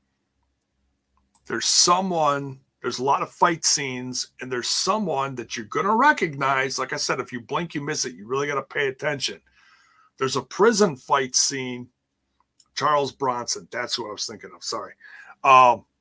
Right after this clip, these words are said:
there's a fight scene that it's, uh, all these pris-, all these prisoners and guards start fighting and stuff.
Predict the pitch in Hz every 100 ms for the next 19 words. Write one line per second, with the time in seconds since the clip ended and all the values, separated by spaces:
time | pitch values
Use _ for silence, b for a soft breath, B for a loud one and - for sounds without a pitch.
0 | _ _ _ _ _ _ _ _ _ _
1 | _ _ _ _ _ _ _ _ _ _
2 | _ _ _ _ _ _ _ _ _ -
3 | 131 127 - - - 214 226 - - 156
4 | 135 120 120 120 _ _ _ _ _ _
5 | - 135 123 113 110 - _ _ _ _
6 | _ _ _ _ _ _ _ _ _ _
7 | 123 127 110 - - - 127 117 214 208
8 | - - _ _ _ _ _ _ _ _
9 | - 143 151 151 - - - 151 135 -
10 | 131 127 127 123 - 139 135 127 127 123
11 | 117 113 104 98 117 117 117 110 - -
12 | 127 117 110 - - 123 131 135 143 147
13 | - 180 170 -